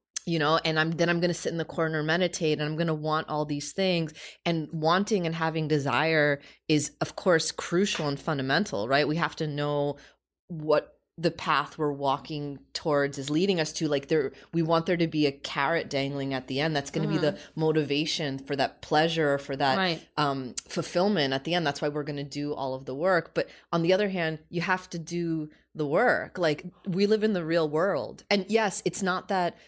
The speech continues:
Speaker 1: sometimes total spontaneous magic doesn't happen. It does, but if you wanna keep that momentum and flow going, like, there's real stuff that needs to happen. Like, and you, again, talk about personal responsibility.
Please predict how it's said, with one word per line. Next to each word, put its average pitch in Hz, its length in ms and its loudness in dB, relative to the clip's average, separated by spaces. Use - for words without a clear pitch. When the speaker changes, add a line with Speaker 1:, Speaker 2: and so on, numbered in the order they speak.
Speaker 1:
sometimes 170 540 0
total 160 380 2
spontaneous 147 760 -4
magic 139 580 -4
doesn't 143 280 -4
happen. 190 640 -2
It 160 240 0
does, 160 600 4
but 170 180 2
if 160 100 -4
you 180 100 2
wanna 196 200 2
keep - 300 -4
that 165 120 0
momentum 156 540 -2
and 143 100 -6
flow 151 320 -2
going, 175 400 2
like, 151 220 -2
there's 190 260 2
real 165 320 2
stuff - 720 -2
that - 140 -4
needs 147 300 -4
to 151 60 -12
happen. 160 680 -4
Like, 156 240 2
and 160 140 0
you, 196 420 4
again, 170 420 2
talk 151 260 -2
about 147 240 -4
personal 139 360 -6
responsibility. 143 880 -2